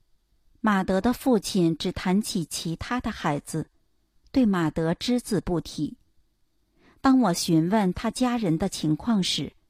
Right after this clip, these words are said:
首先他用方言回答我，随后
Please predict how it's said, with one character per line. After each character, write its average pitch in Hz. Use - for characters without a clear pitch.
首 190
先 233
他 -
用 214
方 220
言 175
回 165
答 170
我， 160
随 180
后 180